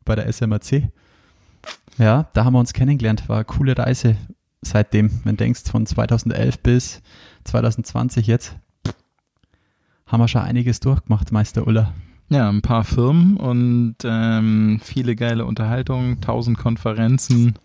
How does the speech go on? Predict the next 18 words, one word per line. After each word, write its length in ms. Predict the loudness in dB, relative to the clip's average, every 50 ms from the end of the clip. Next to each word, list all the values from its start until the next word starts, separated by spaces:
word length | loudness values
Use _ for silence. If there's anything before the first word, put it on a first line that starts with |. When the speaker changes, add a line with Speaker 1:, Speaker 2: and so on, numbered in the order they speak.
| _ _ _ _ _ _ _ _ _ _ _ _ _ _ _ _ _ _ _ _ _ _ _ _ _
Speaker 2:
Schulungen, 880 | _ -12 -12 -6 -2 0 2 2 2 2 4 2 2 2 2 2 0 0 -2 -6 -14 -20 -20 -20 _ _ _ _ _ _ _ _ _ _ _ _ _
Innovation 640 | -4 -2 -2 -2 -2 -4 -4 -4 -4 -4 2 2 4
Speaker 1:
Ja. 220 | 4 6 6 4
Speaker 2:
Days. 360 | 4 4 2 0 0 0 -2 -2 -2 -2 -4 -4 -6 -6 -6 -6 -6 -4 -4 -2
Also 160 | -2 0 0
wenn, 260 | 2 4 4 4 2
wenn 140 | 2 2 2
du 40 | 2
es 100 | 2 2
mal 160 | 2 0 0
zusammenfasst, 840 | 0 -2 -6 -4 -2 0 0 0 0 -2 -2 -2 -2 -2 -4 -6 -6
haben 120 | -4 -2 -2
wir 80 | -2
schon 220 | -2 -2 -2 -2 -2
richtig 460 | -4 -6 -10 -12 -8 -8 -8 -8 -8
scheiß 340 | -10 -10 -8 -8 -8 -6 -4
viel 180 | -2 0 0
erlebt. 380 | 2 2 2 2 0 0 -2 -6